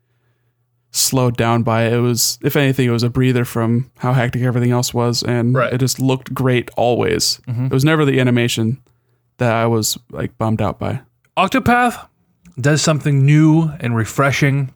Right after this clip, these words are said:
Speaker 1: And it is nothing without its art direction. If that game looked any different, no one would give a shit about
Speaker 2: That's
Speaker 1: it.
Speaker 2: a hot take. That's a hot take.
Speaker 1: It's a hundred percent true, though.
Speaker 2: Wow. Okay.
Speaker 1: I mean, if that game looked like, uh, Lost Sphere or, um,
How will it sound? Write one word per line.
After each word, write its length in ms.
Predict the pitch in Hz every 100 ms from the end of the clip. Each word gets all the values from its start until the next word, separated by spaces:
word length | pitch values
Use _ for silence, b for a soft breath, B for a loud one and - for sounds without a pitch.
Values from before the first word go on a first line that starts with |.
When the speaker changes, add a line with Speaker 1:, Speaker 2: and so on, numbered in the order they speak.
| -
Speaker 1:
And 460 | 185 165 127 131 - _
it 120 | 147
is 140 | 143 131
nothing 540 | 139 143 - 131 120
without 280 | 117 120 113
its 120 | 113
art 140 | 113
direction. 460 | 110 107 117 110 120 - _ _
If 100 | 151
that 140 | 156 165
game 200 | 160 156
looked 200 | 143 -
any 220 | 147 147
different, 480 | 135 135 156 151 - - _
no 200 | 151 147
one 100 | 143
would 100 | 135
give 120 | 131
a 40 | 123
shit 180 | 123
about 160 | 117 120
Speaker 2:
That's 180 | 151 -
Speaker 1:
it. 20 |
Speaker 2:
a 40 |
hot 200 | 123 127
take. 280 | - 120 - _ _ _ _ _
That's 180 | 156 143
a 80 | -
hot 440 | - - 131 113
take. 400 | - 123 95 - _ _ _ _ _
Speaker 1:
It's 140 | 151
a 40 | 156
hundred 140 | 160
percent 220 | 139 131
true, 200 | 113 135
though. 160 | 120 107
Speaker 2:
Wow. 580 | 127 117 175 185 - -
Okay. 420 | 170 175 160 202 - _
Speaker 1:
I 60 | -
mean, 60 | 147
if 80 |
that 120 | 160 160
game 260 | 151 151
looked 220 | 143 143
like, 320 | 151 147 135 -
uh, 340 | 131 127 127 - _ _ _ -
Lost 360 | 131 135 - -
Sphere 680 | - 139 131 131 143 151 - _
or, 480 | - 135 127 123 123
um, 480 | 120 123 123 120 127